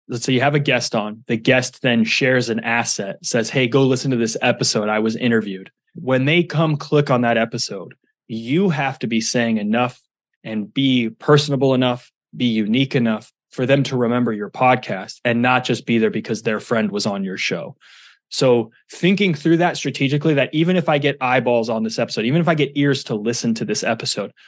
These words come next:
what's hooking them to, to listen to an episode where someone they don't know is the guest? And that's an extra step. That doesn't sound like a, a marketing thing, but otherwise we're gonna see spikes, right? You're gonna have an episode that does great because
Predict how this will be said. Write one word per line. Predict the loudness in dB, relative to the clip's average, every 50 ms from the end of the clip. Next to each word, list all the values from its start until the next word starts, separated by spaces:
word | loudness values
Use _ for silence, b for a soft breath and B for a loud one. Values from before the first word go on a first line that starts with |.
| b b
what's | 4 4 4 4 2
hooking | -2 -2 0 0 2 2 0 0
them | -2 -4 -6 -6
to, | -6 -6 -6 -6 -4
to | -2 2
listen | 2 2 2 2 0 0
to | 0 0
an | 0 0
episode | 0 0 -2 -2 -2 -2 -2 -2 0 0
where | 0 0 0 -2 -4 -6 b b b b _ _ _ _ _ _
someone | _ -4 0 2 2 4 4
they | 2 2
don't | 0 -2 -4 -4 -6
know | -6 -8 -8 -8 -10 -14 _ _
is | -6 -6 -2
the | -2 -2
guest? | -2 -2 -4 -4 -8 -12 -14 -16 -20 _ _ _ B B B B B B B B B B -4
And | -2 0 2 2 4 2 2 0 -4 _ _ _ -20 -20 -20 _ _
that's | -2 0 0 0 0 0
an | -2 0
extra | 0 0 0 0 -2 -2
step. | -4 -2 0 2 2 2 2 0
That | -2 0 2
doesn't | 2 2 2 0
sound | 0 0 2 2 2 2
like | 0 2 2
a, | 2 0 0 0
a | -2 -2
marketing | 0 2 2 2 2 2 0 0 2
thing, | 2 2 2 2
but | 0 -2 -4 -6 _ _ _ b b b b _
otherwise | -2 2 2 2 2 2
we're | 0 0
gonna | 0 -2
see | -2 -2 -4
spikes, | -4 -6 -4 0 2 2 4 2 0 -4 -6 -2
right? | -2 0 0 0
You're | 0
gonna | 2 2 2
have | 2 2
an | 0 0
episode | 0 0 0 0 2 2 2 2
that | 2 0 2
does | 2 2 2
great | 0 0 0 0 0 -4
because | -8 -6 -2 0 2 2 2 0 -4